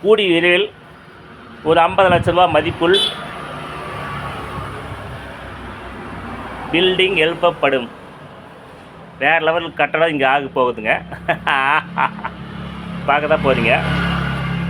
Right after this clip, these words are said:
ஏன்னா, எப்படின்னா, இந்த ரூம்ல தான் வந்து நான் ஒரு முப்பத்தஞ்சு வருஷம் இருந்தேங்க.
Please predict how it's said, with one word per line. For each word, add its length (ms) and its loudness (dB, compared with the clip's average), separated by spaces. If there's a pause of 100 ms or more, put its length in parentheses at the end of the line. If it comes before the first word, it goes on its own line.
(160)
ஏன்னா, 120 4 (180)
எப்படின்னா, 360 2 (880)
இந்த 200 2
ரூம்ல 260 4
தான் 120 6
வந்து 220 0
நான் 280 4
ஒரு 160 -2
முப்பத்தஞ்சு 420 0
வருஷம் 180 0
இருந்தேங்க. 280 0